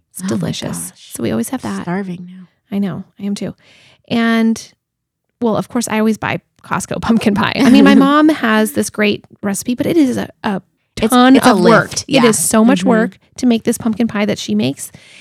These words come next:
Speaker 1: And hers is so, it's, like, light and fluffy and whatever. But she's not here to make it, and I'm just
Speaker 2: Mm-hmm.
Speaker 1: not gonna do it myself. I'm not gonna do it. 'Cause
Speaker 2: Mm-hmm.
Speaker 1: it, it, it's like this, she, um, what is it called when you have something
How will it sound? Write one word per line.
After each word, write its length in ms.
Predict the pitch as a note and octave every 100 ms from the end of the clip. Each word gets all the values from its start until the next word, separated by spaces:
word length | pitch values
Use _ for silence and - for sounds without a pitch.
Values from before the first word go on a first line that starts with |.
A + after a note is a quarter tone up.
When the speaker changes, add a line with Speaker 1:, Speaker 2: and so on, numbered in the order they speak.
| - - -
Speaker 1:
And 100 | E4
hers 260 | D#4 E4+
is 120 | E4 -
so, 420 | E4 D#4 D#4 D4+
it's, 140 | C4+ A3+
like, 160 | G#3+
light 300 | C4 D4 D4
and 100 | B3
fluffy 400 | - C#4+ C#4 C#4
and 100 | C4
whatever. 440 | A#3 A3 A3 A3+ A3+ - _ _ _ _ _ _ _ _ -
But 120 | C4+
she's 180 | D#4 C#4+
not 200 | C#4+ C4
here 120 | C#4
to 60 |
make 220 | C4+ C#4+ C4+
it, 160 | A#3
and 200 | A3 A3+
I'm 160 | A3+ F#3+
just 160 | F#3 F#3
Speaker 2:
Mm-hmm. 40 |
Speaker 1:
not 140 | G#3+ G#3+
gonna 140 | G#3+
do 120 | G3+ -
it 100 | -
myself. 440 | G#3+ - - - -
I'm 80 |
not 140 | G#3+ G#3
gonna 120 | G3+
do 120 | G3+
it. 100 | - - G3+
'Cause 140 | F3+ D4
Speaker 2:
Mm-hmm. 120 | -
Speaker 1:
it, 80 | -
it, 240 | - -
it's 260 | - A#3+ -
like 280 | C#4 C4 -
this, 420 | B3 A#3+ - - _ _ _ -
she, 380 | - C4+ C4 -
um, 380 | A#3 A3 D#3+ - - _ _ -
what 120 | D#4+
is 140 | G4 G4
it 120 | -
called 460 | - G#3+ G#3+ A#3 B3
when 140 | A#3+
you 100 | A3+
have 260 | A3 G#3 G#3+
something 520 | - A#3+ B3+ C4 B3